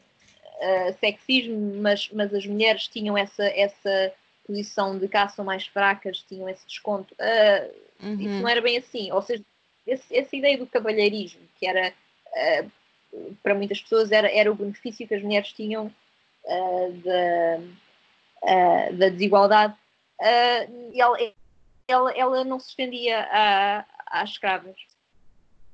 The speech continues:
Speaker 1: Ahm, e depois ela fala de, de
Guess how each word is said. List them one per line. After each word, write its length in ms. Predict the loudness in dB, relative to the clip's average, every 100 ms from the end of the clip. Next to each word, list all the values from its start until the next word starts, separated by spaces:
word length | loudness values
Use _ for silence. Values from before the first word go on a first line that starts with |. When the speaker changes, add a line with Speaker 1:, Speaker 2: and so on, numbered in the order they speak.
| -20 _ _ _
Speaker 1:
Ahm, 600 | 0 2 0 -2 -12 -16 -20 _
e 220 | -12 -12 -12 _ _ _ _ _ _
depois 220 | -8 -2 0
ela 240 | 0 0
fala 360 | 2 4 4 0
de, 280 | -4 -14
de 200 | -12 -12